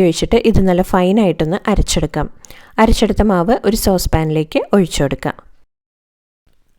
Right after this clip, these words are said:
അഡീഷണലായിട്ട് കുറച്ച് വെള്ളം കൂടി ഒന്ന് ഒഴിച്ചു കൊടുക്കാം. ഇനി ഇത് അടുപ്പത്ത് വെച്ചിട്ട് നല്ല തിക്കായിട്ട് വരുന്നത് വരെ ഒന്ന് കുറുക്കിയെടുക്കാം. എന്നിട്ട് സ്റ്റൗ ഓഫ് ചെയ്ത് നല്ലപോലെ ചൂടാറി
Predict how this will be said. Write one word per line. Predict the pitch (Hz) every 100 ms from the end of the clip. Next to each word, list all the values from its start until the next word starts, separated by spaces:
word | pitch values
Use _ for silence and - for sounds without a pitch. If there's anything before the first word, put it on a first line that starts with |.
| 254
അഡീഷണലായിട്ട് | 247 233 254 262 226 -
കുറച്ച് | 302 240 269
വെള്ളം | 247 185 170
കൂടി | 170 180
ഒന്ന് | 170 247 208
ഒഴിച്ചു | 175 -
കൊടുക്കാം. | 160 143 180 208 - - _ _ _
ഇനി | 247 302
ഇത് | 285
അടുപ്പത്ത് | 254 - 190 233
വെച്ചിട്ട് | 190 180 202 233
നല്ല | 175 175
തിക്കായിട്ട് | 220 - 240 190 196
വരുന്നത് | 180 170 160 180
വരെ | 165
ഒന്ന് | 170 185
കുറുക്കിയെടുക്കാം. | 254 180 - 147 147 - - _ _ _ _ - -
എന്നിട്ട് | 220 233 -
സ്റ്റൗ | - 214 185
ഓഫ് | 190 175
ചെയ്ത് | 170 233 - -
നല്ലപോലെ | 202 214 277 269 220 226
ചൂടാറി | 196 180 170